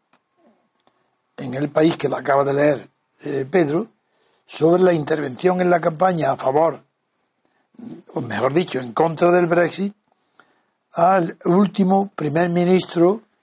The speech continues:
británico, que era es-, escocés, pero que fue antinacionalista, que es Brown, que tiene fama de ser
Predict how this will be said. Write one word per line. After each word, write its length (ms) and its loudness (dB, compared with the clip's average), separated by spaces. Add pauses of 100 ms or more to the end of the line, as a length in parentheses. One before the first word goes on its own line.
británico, 720 0
que 80 -2
era 140 2
es-, 240 -8
escocés, 720 -4
pero 200 -6
que 140 -8
fue 240 0
antinacionalista, 960 -2
que 140 0
es 140 -2
Brown, 420 -2 (340)
que 120 -2
tiene 160 4
fama 260 0
de 120 0
ser 200 2